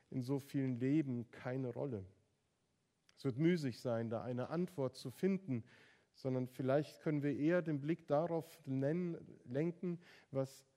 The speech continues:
Johannes als Verheißung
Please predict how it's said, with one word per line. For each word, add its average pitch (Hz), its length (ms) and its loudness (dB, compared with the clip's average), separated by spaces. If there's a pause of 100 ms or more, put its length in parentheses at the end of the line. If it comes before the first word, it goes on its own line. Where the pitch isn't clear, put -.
(180)
Johannes 139 760 0
als - 280 -8
Verheißung 135 880 -2